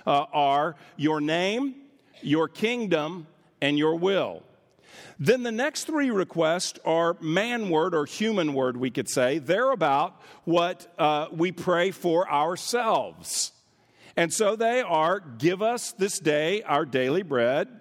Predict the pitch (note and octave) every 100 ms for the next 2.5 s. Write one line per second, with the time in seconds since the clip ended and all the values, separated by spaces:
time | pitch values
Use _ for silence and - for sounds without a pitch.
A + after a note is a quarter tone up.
0 | - _ - - - - F3 C3 B2 E3
1 | F#3 A3 A#3+ - - C#3+ D3+ F#3 D#3 D3
2 | E3 G#3 - - -